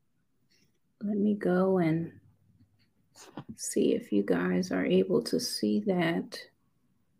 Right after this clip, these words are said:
because I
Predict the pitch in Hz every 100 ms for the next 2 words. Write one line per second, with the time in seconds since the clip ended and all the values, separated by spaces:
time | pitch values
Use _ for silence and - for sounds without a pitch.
0 | _ _ _ _ _ _ _ _ - 208
1 | - - 294 254 190 180 185 190 - -
2 | - - - _ _ _ _ _ _ -
3 | -